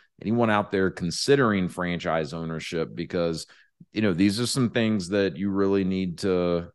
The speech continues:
feel confident in your ability to do if you're going to invest in a franchise business. And I've said this many times on the podcast. It comes up in this interview with Rick that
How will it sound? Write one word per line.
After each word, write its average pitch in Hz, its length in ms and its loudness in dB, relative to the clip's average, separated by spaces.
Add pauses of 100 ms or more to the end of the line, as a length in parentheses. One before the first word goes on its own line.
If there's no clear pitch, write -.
(160)
feel 98 380 -2
confident 87 760 0
in 80 180 -2
your 87 200 2
ability 87 540 0
to 82 100 -4
do 90 480 0 (360)
if 98 260 -2
you're 101 160 0
going 92 380 0
to 90 220 -2
invest 82 480 0
in 85 80 -6
a 82 40 -6
franchise 92 600 -4
business. 87 540 -8
And 82 360 -8
I've 82 200 -8
said 101 220 -2
this 98 200 -2
many 98 260 0
times 101 380 0
on 95 140 -4
the 90 60 -4
podcast. 92 760 0
It - 80 -14
comes 95 260 -2
up 92 240 2
in 90 120 -2
this 90 200 -4
interview 90 440 -4
with 80 160 -6
Rick 87 400 -2
that 82 240 -2